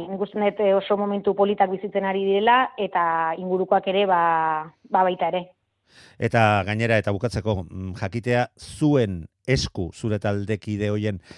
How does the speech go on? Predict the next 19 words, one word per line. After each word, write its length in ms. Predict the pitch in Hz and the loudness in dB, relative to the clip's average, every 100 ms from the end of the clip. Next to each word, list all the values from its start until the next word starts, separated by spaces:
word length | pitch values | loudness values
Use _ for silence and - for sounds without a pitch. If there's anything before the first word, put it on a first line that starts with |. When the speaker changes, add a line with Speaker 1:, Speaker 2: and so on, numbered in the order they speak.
| - | -12
Speaker 2:
esku 600 | - 120 - 123 117 117 | -4 -4 -2 0 4 4
dagoela 560 | 110 113 131 135 123 113 82 _ _ _ 107 | 4 6 8 8 6 4 0 _ _ _ -8
irabaztea, 680 | 110 127 127 90 113 123 135 _ _ _ - | -2 0 0 -2 0 0 -2 _ _ _ -10
mm, 200 | 104 101 | -8 -2
berak 240 | 131 131 | 0 2
bere 200 | 120 127 | 2 4
lana 260 | 131 127 123 | 4 4 2
eginda, 760 | 117 123 123 117 110 104 98 92 | 2 2 4 4 4 2 0 -2
ba, 200 | 92 90 | -4 -6
garaipen 360 | 92 104 107 | -4 -4 -4
hori 200 | 107 107 98 | -4 -4 -2
lortu 320 | 104 101 104 | -4 -6 -8
dezaketela, 580 | 101 117 110 107 110 110 - - | -6 -6 -6 -6 -6 -6 -12 -8
beste 220 | 117 110 | -6 -4
inoren 540 | 110 110 110 110 104 92 _ _ - | -4 -2 -4 -6 -8 -12 _ _ -14
emaitzik, 640 | 107 117 110 123 113 - | -8 -6 -6 -8 -10 -8
e, 300 | 101 101 92 | -8 -6 -8
etxoin 260 | 107 127 120 | -4 -4 -2
gabe, 340 | 117 120 127 | -2 0 -2